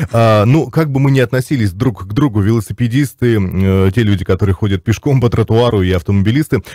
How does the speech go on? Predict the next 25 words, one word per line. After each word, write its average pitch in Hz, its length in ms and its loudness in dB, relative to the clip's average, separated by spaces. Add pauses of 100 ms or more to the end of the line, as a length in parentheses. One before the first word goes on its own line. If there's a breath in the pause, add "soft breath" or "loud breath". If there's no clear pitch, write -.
но, 160 260 2
э, 135 140 0
тем 170 220 -2
не 175 100 0
менее, 104 560 -2
сколько 127 320 -2
бы 110 80 -4
мы 123 100 2
ни 113 120 2
выражали, 110 460 2
э, 87 260 0
друг 104 240 -2
другу 110 280 0
по 98 120 -2
отношению 107 480 0
друг 98 160 -4
к - 20 -6
другу 101 300 0 (140 loud breath)
какие-то 117 420 0
эмоции, 123 320 0
позитивные, 101 560 0
негативные 95 520 0
и 87 40 -2
так 98 160 0
далее, 127 220 2